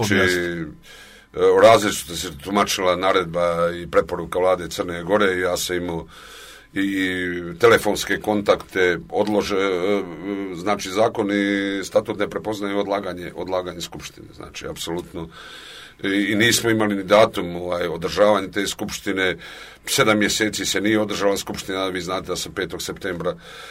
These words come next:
Speaker 2: podnio zahtjev. Ona je u skladu sa zakonom, moram da kažem, evo, ne branim nikoga, u skladu sa zakonom je bila, e,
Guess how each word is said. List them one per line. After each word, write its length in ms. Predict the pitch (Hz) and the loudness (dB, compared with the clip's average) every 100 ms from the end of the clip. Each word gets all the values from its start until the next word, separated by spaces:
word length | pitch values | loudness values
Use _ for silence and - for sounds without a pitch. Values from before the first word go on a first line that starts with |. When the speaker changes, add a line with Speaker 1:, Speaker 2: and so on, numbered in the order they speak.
| - | -2
Speaker 2:
podnio 360 | 113 110 110 104 | 2 2 2 2
zahtjev. 500 | 104 101 101 95 87 85 | 4 4 4 0 -4 0
Ona 240 | 101 101 | 2 4
je 100 | 98 | 2
u 40 | 90 | 2
skladu 300 | - 101 90 | 4 4 2
sa 140 | 92 | 0
zakonom, 460 | 90 95 120 98 90 | 2 2 2 -2 -2
moram 240 | 95 92 | -4 -4
da 80 | 90 | -2
kažem, 400 | 104 98 82 87 | 0 0 -2 -4
evo, 140 | 92 | -4
ne 160 | 87 98 | -4 0
branim 280 | 101 92 95 | 0 0 -2
nikoga, 440 | 110 113 98 92 - - - | -2 0 0 0 -4 -16 -6
u 100 | 101 | -2
skladu 280 | - 104 | 2 2
sa 140 | 98 98 | 0 0
zakonom 580 | 95 95 117 101 87 - - - | 2 4 2 -2 -4 -10 -18 -12
je 140 | 85 90 | -4 0
bila, 520 | 95 101 95 87 82 - - | 2 4 4 2 -2 -10 -20
e, 40 | - | -6